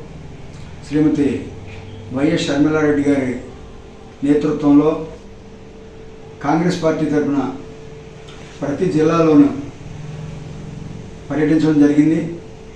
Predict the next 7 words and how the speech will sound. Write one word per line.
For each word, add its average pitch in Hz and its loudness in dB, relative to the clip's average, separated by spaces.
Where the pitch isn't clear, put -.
ప్రతి 147 0
జిల్లాలో 156 2
సమావేశాలు 165 2
పెట్టి, 165 0
జిల్లా 165 4
సమావేశాల్లో 160 4
ముఖ్యంగా 151 4